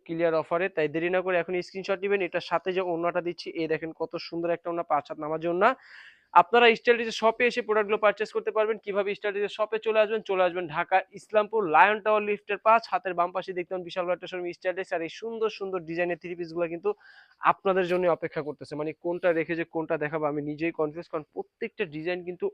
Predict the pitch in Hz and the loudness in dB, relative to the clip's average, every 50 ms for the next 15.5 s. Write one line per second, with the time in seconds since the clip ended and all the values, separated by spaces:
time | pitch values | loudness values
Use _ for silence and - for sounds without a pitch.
0 | _ _ - 147 160 160 165 170 170 165 156 _ _ - 147 143 143 139 - - | _ _ 2 4 4 4 4 2 0 0 -2 _ _ -8 -6 -4 -4 -6 -8 -10
1 | 143 127 120 123 120 - 220 247 262 240 - 139 117 _ _ _ _ - _ _ | -10 -10 -10 -10 -12 -12 -8 -8 -8 -8 -8 -12 -16 _ _ _ _ -20 _ _
2 | _ _ _ - - 143 139 120 120 104 - - - _ _ _ _ _ _ _ | _ _ _ -4 -2 -2 -2 -2 -4 -8 -10 -16 -20 _ _ _ _ _ _ _
3 | _ _ _ _ _ _ _ _ _ 151 143 190 185 208 196 175 214 - 226 220 | _ _ _ _ _ _ _ _ _ 2 8 10 10 10 10 6 2 6 6 6
4 | 185 180 180 175 165 139 120 113 107 - _ _ _ _ _ _ _ _ _ 139 | 6 6 4 6 4 4 2 0 -6 -14 _ _ _ _ _ _ _ _ _ -2
5 | 131 165 180 185 - 214 220 233 233 208 185 196 202 202 202 208 202 214 220 - | 4 4 4 6 4 0 0 0 -4 -2 0 2 4 6 6 6 6 4 0 2
6 | 208 196 196 214 202 - 208 202 - - 202 190 - 185 175 - 185 180 170 170 | 0 0 0 0 -4 -4 -8 -8 -4 -6 -4 2 2 2 2 4 2 2 4 4
7 | 180 180 175 - 185 185 180 180 196 196 190 170 156 _ - 170 170 - 180 175 | 4 2 2 0 0 0 0 0 0 2 2 2 0 _ 0 0 0 2 2 2
8 | 175 180 185 190 185 185 156 131 139 165 170 185 196 196 185 196 190 190 185 180 | 2 2 0 -2 -4 -4 -8 -6 -6 -6 2 4 2 4 4 2 2 2 2 2
9 | 175 165 160 175 180 190 175 160 165 160 160 160 _ - 170 165 190 185 _ _ | 2 2 2 0 0 2 2 2 2 0 -2 -6 _ -6 -4 -4 -4 -4 _ _
10 | - 160 156 170 180 175 _ - - 165 165 - 180 - - - 180 170 196 185 | -4 -2 2 2 2 2 _ -2 -2 -2 -2 -2 -10 -10 -6 -8 -4 -4 0 2
11 | 185 185 185 202 202 - 180 175 170 175 165 156 156 - 175 170 165 170 165 160 | 4 4 4 2 -2 -2 -6 -2 -2 0 0 0 -4 -4 -6 -6 -4 -2 -4 -2
12 | 165 165 165 151 139 147 151 - - 180 170 175 170 170 170 170 165 156 160 156 | -2 -2 -4 -2 -2 -2 -4 -4 -6 -14 -8 -8 -8 -6 -4 -4 -4 -4 -6 -6
13 | - 180 170 _ - 185 190 226 247 240 _ - - - - - _ - 147 165 | -8 -12 -16 _ -2 0 2 2 0 -2 _ -20 -20 -20 -20 -20 _ 4 4 6
14 | 190 196 208 202 220 214 214 202 202 214 202 202 202 - 240 220 - - 196 208 | 6 6 2 2 0 2 2 2 2 2 -2 -2 0 0 -2 -4 -2 -4 -2 4
15 | 220 220 214 - _ - 226 226 208 | 4 4 4 2 _ 0 0 0 0